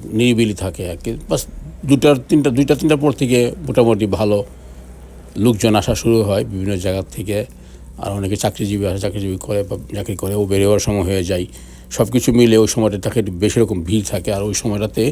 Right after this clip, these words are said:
ভিডিও করাটা একটু সমস্যা পড়ে যায়। বিভিন্ন তো মানুষ তাকিয়ে থাকে কী করতেছে, কেন ভিডিও করতেছে, অনেকে প্রশ্ন করে কেন করতেছেন। তো এই সমস্ত প্রশ্ন থেকে বিরত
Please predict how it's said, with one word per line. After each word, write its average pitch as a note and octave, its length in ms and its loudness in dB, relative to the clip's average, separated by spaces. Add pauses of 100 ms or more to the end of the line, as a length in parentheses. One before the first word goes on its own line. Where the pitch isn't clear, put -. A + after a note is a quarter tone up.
(640)
ভিডিও A2 240 6
করাটা G#2 320 4
একটু G2+ 140 0
সমস্যা G#2 420 0
পড়ে G#2+ 320 2
যায়। G2+ 160 0
বিভিন্ন G2 340 -2
তো - 140 -10
মানুষ G2 340 -4
তাকিয়ে G2+ 280 2
থাকে F2+ 280 -4
কী - 120 -6
করতেছে, F2+ 400 -6
কেন G2+ 280 -2
ভিডিও F2+ 320 -4
করতেছে, F2+ 300 -6
অনেকে F2+ 200 -4 (100)
প্রশ্ন - 260 -2 (160)
করে F#2+ 140 -4 (100)
কেন F#2 180 -2
করতেছেন। F2 420 -8 (960)
তো - 80 -12
এই A#2+ 40 -2
সমস্ত C3 260 2
প্রশ্ন B2+ 380 4 (840)
থেকে A#2 200 2
বিরত B2+ 260 6